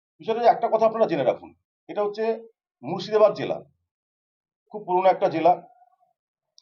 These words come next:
সেই জেলায় আমরা উভয় সম্প্রদায়ের মানুষ সকলে সুস্থভাবে বসবাস করি এবং মুর্শিদাবাদ জেলা সম্প্রীতির যে উদাহরণ, সম্প্রীতির যে প্রমাণ এবং সৌহার্দ্যের যে প্রমাণ বহু আগেই প্রমাণ করে দিয়েছে।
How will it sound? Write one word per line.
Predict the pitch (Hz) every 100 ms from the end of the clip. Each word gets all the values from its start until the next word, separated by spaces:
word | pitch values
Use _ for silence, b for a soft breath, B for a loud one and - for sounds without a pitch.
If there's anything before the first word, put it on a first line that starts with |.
| _ _ _
সেই | - 214
জেলায় | 160 185 226 240 - _ _ _ _
আমরা | 151 185 196
উভয় | 175 202
সম্প্রদায়ের | 196 190 202 202 185
মানুষ | 180 208 - _ _ _ -
সকলে | 165 185 196
সুস্থভাবে | 180 170 185 190
বসবাস | - 147 151 -
করি | - - _ _ _ _ _ _ -
এবং | 196 196
মুর্শিদাবাদ | 160 180 208 214
জেলা | 214 220 226 - _ _ _
সম্প্রীতির | _ - 170 180 208 226
যে | -
উদাহরণ, | 196 156 175 175 117
সম্প্রীতির | 151 160 180 175
যে | 165 139
প্রমাণ | 151 160 147 - - _
এবং | 139 175
সৌহার্দ্যের | 170 170 180 190 -
যে | 214
প্রমাণ | 170 202 233 - _ _ 120
বহু | 226 240
আগেই | 175 226 262
প্রমাণ | 214 185 160
করে | 139
দিয়েছে। | 101 95 - _